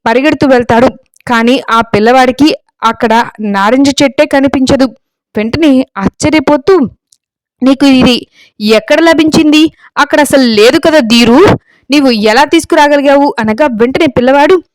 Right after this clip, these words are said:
"అక్కడ నారింజ చెట్టు ఉంది, నేను చూశాను, చాలా పండ్లు కూడా ఉన్నాయి వాటికి" అని అంటారు. వెంటనే పిల్లవాడు, "సాయి, అసలు నాకు ఏమీ అర్థం కావడం లేదు" అనగా వెంటనే సాయి,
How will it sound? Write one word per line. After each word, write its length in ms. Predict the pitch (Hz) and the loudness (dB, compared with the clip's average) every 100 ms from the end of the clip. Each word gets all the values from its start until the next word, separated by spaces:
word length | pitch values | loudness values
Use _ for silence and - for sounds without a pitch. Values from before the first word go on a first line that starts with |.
| _ - | _ -8
"అక్కడ 200 | 277 339 | -4 -2
నారింజ 400 | 294 233 262 311 339 | 0 0 0 0 0
చెట్టు 160 | 339 339 | -2 0
ఉంది, 400 | 330 311 277 - | 0 0 0 -4
నేను 180 | 240 285 | -2 -2
చూశాను, 640 | 285 254 277 349 339 311 - _ _ - | 0 0 0 2 0 0 -2 _ _ -2
చాలా 200 | 233 311 330 | 0 0 0
పండ్లు 240 | 254 277 311 | 0 0 0
కూడా 240 | 339 339 | 0 -2
ఉన్నాయి 560 | 320 302 302 277 240 - - | 0 0 0 0 -4 -8 -8
వాటికి" 440 | 226 226 254 247 - | -6 -4 -4 -6 -8
అని 200 | 208 233 | -4 -2
అంటారు. 300 | 233 226 233 233 - _ _ _ 220 | -2 0 -2 -2 -8 _ _ _ -4
వెంటనే 500 | 262 - 480 403 381 _ _ | -2 0 0 -2 -4 _ _
పిల్లవాడు, 320 | 254 277 311 330 | -2 0 2 0
"సాయి, 440 | - 233 240 359 494 - _ _ _ _ 302 | -2 -2 2 2 0 -4 _ _ _ _ -4
అసలు 240 | 330 370 | 0 0
నాకు 220 | 349 339 | 0 0
ఏమీ 280 | 254 254 339 | 2 2 2
అర్థం 300 | 370 285 359 | 0 0 -2
కావడం 360 | 392 392 370 370 | 0 0 2 2
లేదు" 400 | 370 349 330 - - | 2 2 0 -2 -4
అనగా 360 | 220 226 302 381 302 _ _ _ | -2 0 0 0 -2 _ _ _
వెంటనే 580 | 214 240 277 381 311 - - | -4 -2 -2 -2 -2 -4 -8
సాయి, 500 | 240 214 269 294 | -4 -2 -2 -4